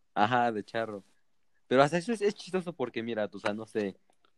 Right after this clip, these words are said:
Antes la gente, <laughs> no sé si tú te diste cuenta, pero la gente, cuando pasaba por Madero, habían estos, estos puestos donde te puedes tomar una foto. Y los que están ahí parados, o sea, los que están posando, este, están vestidos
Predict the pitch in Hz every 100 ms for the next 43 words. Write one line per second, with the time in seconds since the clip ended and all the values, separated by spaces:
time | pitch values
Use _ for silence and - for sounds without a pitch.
0 | - 139 214 175 180 131 131 165 147 -
1 | 151 156 196 160 - - 135 131 123 120
2 | 117 101 101 98 101 _ _ _ _ -
3 | 110 - 127 - 160 147 - 113 104 101
4 | 101 143 - 131 98 95 117 82 95 95
5 | 107 113 107 - 107 95 - - _ _
6 | _ - 107 - 120 101 - 107 107 139
7 | 127 104 92 95 98 98 95 98 101 131
8 | 107 95 _ _ _ _ - - 98 98
9 | 92 101 95 113 120 127 117 107 113 156
10 | - 98 - 90 - 98 110 117 - 113
11 | 123 120 131 170 - _ _ _ _ _
12 | 92 90 87 - - 117 123 - 120 123
13 | 143